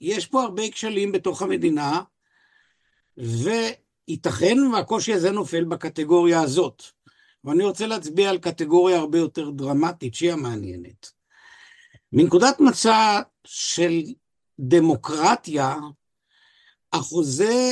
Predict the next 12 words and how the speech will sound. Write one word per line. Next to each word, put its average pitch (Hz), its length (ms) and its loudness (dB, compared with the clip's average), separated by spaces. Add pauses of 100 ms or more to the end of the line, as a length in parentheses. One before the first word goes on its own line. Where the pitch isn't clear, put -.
האזרחי 180 840 -4
בין 190 440 2 (120)
המדינה 160 720 0 (1120)
לבין 139 400 0
אזרחיה 151 880 -2 (480)
קובע 185 380 -2
כמה 185 300 -4
דברים. 160 440 0 (120)
ראשית, 160 600 -2 (1400)
הריבון 196 1080 2 (100)
הוא 220 180 -4
האזרח. 139 920 -8